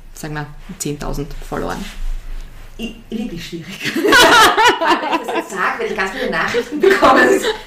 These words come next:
Speaker 2: „Hast du das wirklich gesagt?“ Ähm. <laughs>
Speaker 1: Oder vielleicht, vielleicht,
Speaker 2: Ich,
Speaker 1: vielleicht.
Speaker 2: aber, aber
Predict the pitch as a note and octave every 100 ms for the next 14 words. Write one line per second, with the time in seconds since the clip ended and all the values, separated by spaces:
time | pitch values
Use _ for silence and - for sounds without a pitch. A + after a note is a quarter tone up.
0 | G4 - - G4 A4+ A4+ - F#4+ A4 G#4
1 | - - - G#4 - - A#3 A#3+ - A#4
2 | - E4 - - - G#4+ - - - -
3 | - - - - B3+ B3+ C4+ A#3 D#4 D#4+
4 | D#4 A#3+ F4 F#4+ C4+ C4+ C#4+ - - -
5 | A3+ B3 B3+ - - A3